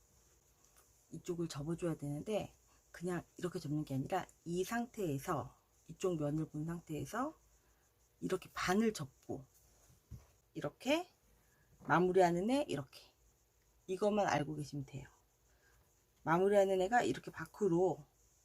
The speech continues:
이렇게 나가면 안 돼요. 안으로 다. 얘가 이제 봉우리가 안에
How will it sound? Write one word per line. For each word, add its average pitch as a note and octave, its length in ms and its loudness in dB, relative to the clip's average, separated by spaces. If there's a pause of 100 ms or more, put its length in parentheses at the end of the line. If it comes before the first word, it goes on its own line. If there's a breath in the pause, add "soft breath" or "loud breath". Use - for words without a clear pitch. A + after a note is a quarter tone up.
(200)
이렇게 F3 280 -6 (320)
나가면 D#3+ 400 0
안 C#3 200 -2
돼요. C3+ 340 -2 (140)
안으로 D3 520 -2
다. - 280 -18 (4000)
얘가 D#3 120 2
이제 - 160 -4
봉우리가 G3+ 800 6
안에 D3+ 500 2